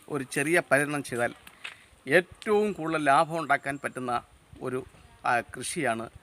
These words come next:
കുരുമുളക് കൃഷി. പ്രത്യേകിച്ച് നാടൻ ഇനങ്ങൾ, കരിയിലാഞ്ചി, അതുപോലെ തന്നെ അരിമുളകിനൊന്നും വലിയ രോഗകീടബാധകളൊന്നും വരാനുള്ള സാധ്യതയില്ല.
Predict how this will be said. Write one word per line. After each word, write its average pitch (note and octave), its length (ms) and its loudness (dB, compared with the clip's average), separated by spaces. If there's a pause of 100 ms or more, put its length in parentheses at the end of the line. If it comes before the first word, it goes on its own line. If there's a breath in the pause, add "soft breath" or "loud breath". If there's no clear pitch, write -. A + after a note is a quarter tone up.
കുരുമുളക് B2 400 -4
കൃഷി. E3+ 240 -8 (680 soft breath)
പ്രത്യേകിച്ച് F#3 400 2
നാടൻ F3+ 460 6
ഇനങ്ങൾ, D3 420 2
കരിയിലാഞ്ചി, D3 580 0 (200)
അതുപോലെ D3+ 300 2
തന്നെ C#3+ 200 2
അരിമുളകിനൊന്നും C#3+ 600 2
വലിയ C3+ 320 0 (200)
രോഗകീടബാധകളൊന്നും C3+ 1200 0
വരാനുള്ള B2+ 340 -2
സാധ്യതയില്ല. B2+ 640 -4